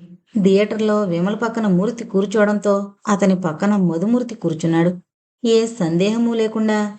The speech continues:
మధుమూర్తి పక్కన కూర్చుంది సుధా. సినిమా చూస్తున్నంతసేపు విశ్వమే కళ్ళ ముందు మెదిలి, "ఆడది ఒక్కసారే ఒకరికే మనసు అర్పిస్తుందన్న నీ మాటలేమయ్యాయి?" అని ప్రశ్నిస్తున్నట్టే అనిపించింది సుధకి.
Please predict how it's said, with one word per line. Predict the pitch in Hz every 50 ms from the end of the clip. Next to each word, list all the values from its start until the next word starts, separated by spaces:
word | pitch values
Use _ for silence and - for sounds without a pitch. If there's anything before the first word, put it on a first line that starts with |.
| - 190
మధుమూర్తి | 170 170 165 185 208 233 233 240 -
పక్కన | - - 220 214 220 208 196
కూర్చుంది | 185 196 170 165 156 156 - 156 156 180 233
సుధా. | 226 - 170 151 160 165 175 180 175 - _ _ _ _ _ _ _ _ _ _ _ _
సినిమా | - - 240 220 226 240 247 254 262 254 - 285
చూస్తున్నంతసేపు | 277 269 269 254 247 247 - 247 247 247 220 226 - 170
విశ్వమే | 180 214 240 226 185 170 170 - 202 214 220 226 226 226 226 - -
కళ్ళ | 175 160 180
ముందు | 196 220 226 226 226
మెదిలి, | 220 220 208 214 214 214 214 214 - _ _ _ _ - - - 196
"ఆడది | 185 175 180 202 185 170 170 180 220
ఒక్కసారే | 233 190 175 170 - 202 202 220 208 202 202 202 202 202 196 - -
ఒకరికే | 190 180 180 202 208 202 214 208 208
మనసు | 208 185 170 165 190 - - 247 240 -
అర్పిస్తుందన్న | 226 214 - 226 214 - - 220 214 208 208 208 208 208
నీ | 208 202 202 202
మాటలేమయ్యాయి?" | 185 170 156 160 190 185 214 190 175 185 214 220 220 214 233 247 254 240 - - _ _ _ _ -
అని | 233 226 233 233
ప్రశ్నిస్తున్నట్టే | 233 - 175 165 - - 226 240 233 - 233 226 220 214 226 226 226 233 - 214
అనిపించింది | 190 175 185 185 233 202 180 - 160 170 208 240
సుధకి. | - - 175 175 175 170 175 180 180 180